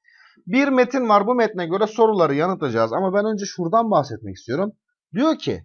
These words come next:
"Metin sorularına soru kalıbına uygun ve kurallı cümle şeklinde cevaplar veriniz. Türkçe dersinde olduğunu unutma. Noktalama işaretlerine uygun,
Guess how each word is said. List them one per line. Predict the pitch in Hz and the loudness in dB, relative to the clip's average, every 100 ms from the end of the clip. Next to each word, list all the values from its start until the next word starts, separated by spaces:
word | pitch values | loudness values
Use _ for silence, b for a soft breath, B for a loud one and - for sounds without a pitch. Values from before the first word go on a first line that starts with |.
| - | -4
"Metin | 190 214 269 | -2 0 -2
sorularına | 262 262 269 254 180 131 160 202 | 0 2 2 4 2 2 -4 -6
soru | - 208 247 | -2 0 0
kalıbına | - 220 220 214 233 | 0 0 0 -2 -4
uygun | 208 202 180 190 135 | -4 -4 -2 -4 -4
ve | 196 | -6
kurallı | 196 202 226 190 | -2 -2 -2 -4
cümle | 202 208 | -6 -8
şeklinde | 196 170 185 190 196 | -10 -10 -10 -8 -8
cevaplar | 147 110 92 - 90 | -6 -6 -8 -12 -14
veriniz. | 82 80 80 _ | -14 -20 -20 _
Türkçe | 185 208 208 185 | -12 -12 -8 -6
dersinde | 175 165 - 165 180 180 b b - | -6 -8 -10 -8 -8 -10 b b -8
olduğunu | 160 151 143 156 170 170 | -6 -4 -8 -10 -10 -12
unutma. | 139 139 - 80 - b b | -14 -14 -16 -18 -18 b b
Noktalama | 131 139 - 156 156 170 | -8 -8 -4 -4 -2 -4
işaretlerine | 160 151 139 135 135 147 | -6 -6 -6 -8 -10 -10
uygun, | 147 123 120 123 156 101 | -10 -10 -10 -6 -6 -6